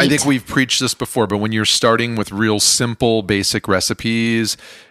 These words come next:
Speaker 2: use the best quality ingredients that you can source, because it just makes such a world of difference. And you,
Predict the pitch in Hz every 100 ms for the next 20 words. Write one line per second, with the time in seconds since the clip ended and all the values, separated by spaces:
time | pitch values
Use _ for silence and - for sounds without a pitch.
0 | _ _ _ _ _ - 131 180 185 147
1 | 135 127 - - 113 104 101 95 92 92
2 | 95 87 90 87 - 90 90 92 82 -
3 | 95 - - 107 - 104 90 98 - -
4 | 123 - - - 117 110 101 113 120 120
5 | 101 90 98 - 90 85 101 95 95